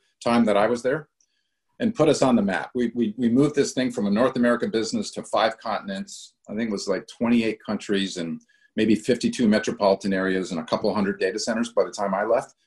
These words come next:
I know it's bigger now. Um, and that mattered. Scale and reach mattered in this business. Market leadership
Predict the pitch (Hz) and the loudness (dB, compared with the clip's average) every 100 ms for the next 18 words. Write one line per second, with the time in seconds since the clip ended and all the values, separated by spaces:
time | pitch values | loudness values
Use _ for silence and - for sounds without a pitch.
0 | - 101 101 101 - 98 110 110 123 143 | -6 0 0 0 2 2 2 2 0 -2
1 | _ _ _ _ _ _ _ - 107 104 | _ _ _ _ _ _ _ -2 0 2
2 | 101 98 - - 143 185 156 190 - _ | 0 -2 -4 -2 0 2 0 -2 -6 _
3 | - - 131 139 147 120 120 107 98 107 | -18 -6 -2 -2 -2 -2 -2 -4 -4 -4
4 | 98 95 - 143 - - - _ _ _ | -6 -8 -6 -6 -6 -10 -12 _ _ _
5 | - 117 147 170 120 131 143 - - | -6 2 2 2 0 0 -2 -6 -10